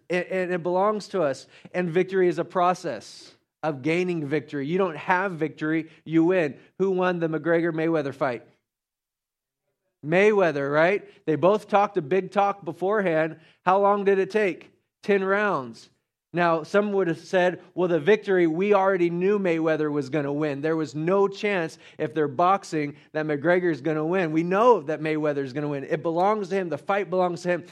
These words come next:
But he still had to go ten rounds with the guy before he got his hundred million dollar paycheck plus all the other stuff for thirty minutes of, of fighting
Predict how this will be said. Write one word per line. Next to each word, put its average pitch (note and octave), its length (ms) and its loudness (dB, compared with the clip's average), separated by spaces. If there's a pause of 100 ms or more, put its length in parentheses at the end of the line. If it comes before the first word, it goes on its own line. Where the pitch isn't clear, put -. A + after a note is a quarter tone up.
(240)
But F#3 120 2
he F#3 80 4
still G#3 280 0
had G3 160 0
to F#3 60 0
go F#3+ 180 2
ten G#3+ 300 2
rounds A3 420 -2
with G3 160 -2
the F3+ 80 -2
guy B2+ 520 -4 (540)
before F3+ 280 0
he F#3+ 140 2
got F3+ 260 2
his D#3 140 -4
hundred F3+ 220 -2
million F3+ 300 -2
dollar F3 240 2
paycheck F#3+ 480 -4
plus C#3 200 -4
all C#3+ 100 -2
the F3+ 120 -4
other A3 200 0
stuff - 480 -6 (800)
for E3 140 -2
thirty E3 280 2
minutes F#3 360 -2
of, F3+ 400 2
of F3 240 -2
fighting D#3 640 -2